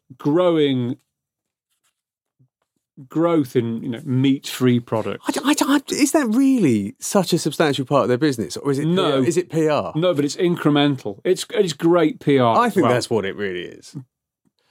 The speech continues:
Speaker 1: It isn't. It, it, there's n-, I'm not trying to dismiss that at all. It is a significant part of it.
Speaker 2: Yeah.
Speaker 1: But it, but what it's done is it's given Greggs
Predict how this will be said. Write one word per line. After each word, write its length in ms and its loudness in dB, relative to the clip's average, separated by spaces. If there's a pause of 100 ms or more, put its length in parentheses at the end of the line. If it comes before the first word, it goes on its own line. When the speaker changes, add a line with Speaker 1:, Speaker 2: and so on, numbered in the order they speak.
(560)
Speaker 1:
It 120 4
isn't. 420 2
It, 340 2
it, 300 -6
there's 200 2
n-, 160 -2 (220)
I'm 120 2
not 200 2
trying 180 2
to 60 4
dismiss 580 0
that 240 -4
at 180 -10
all. 200 -2
It 140 0
is 160 2
a 60 2
significant 880 0
part 300 0
of 180 -10
it. 180 -10
Speaker 2:
Yeah. 320 0 (480)
Speaker 1:
But 160 2
it, 180 -2 (180)
but 200 0
what 200 2
it's 160 0
done 380 0
is 140 -6
it's 140 -2
given 480 2
Greggs 680 0